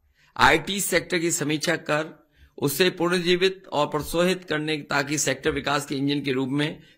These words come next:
कार्य कर बाईस लाख लोगों को रोजगार दे सके।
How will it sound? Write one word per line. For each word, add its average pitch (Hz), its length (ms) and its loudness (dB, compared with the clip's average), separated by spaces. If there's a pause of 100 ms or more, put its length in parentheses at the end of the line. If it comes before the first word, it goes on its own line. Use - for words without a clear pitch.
कार्य 143 220 4
कर 160 240 0
बाईस 147 440 2
लाख 139 160 -2
लोगों 139 220 -2
को 143 100 -2
रोजगार 123 380 0
दे 110 180 -2
सके। - 380 -10